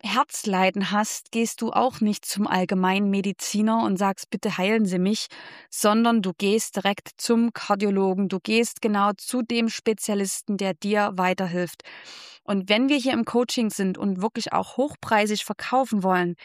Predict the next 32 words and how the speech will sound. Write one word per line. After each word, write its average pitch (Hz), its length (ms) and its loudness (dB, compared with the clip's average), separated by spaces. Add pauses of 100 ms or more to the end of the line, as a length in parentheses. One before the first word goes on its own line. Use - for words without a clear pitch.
(340)
du 202 100 -2
möchtest 233 560 2
ja 233 120 2
später 226 500 0
Kunden 269 500 -2
gewinnen, 196 340 0
die 196 120 -6
dir 226 320 -2
auch - 120 -6
viel 254 480 -2
Geld 226 400 0
geben, 175 400 -4 (440)
dann 190 240 2
darfst 226 520 0
du 247 320 0 (220)
der 196 420 4
Spezialarzt - 1300 0
für 208 160 0
deine 190 280 0
Kunden 247 420 -2
sein 175 320 0 (420)
und 196 200 0
bitte 202 220 2
nicht - 480 0
der 254 160 4
Allgemeinmediziner, 220 1200 2
der 202 160 0
einfach 190 360 -2
nur 208 140 -2
nach 220 200 -2
Kasse - 320 -2
abrechnet. 175 580 -4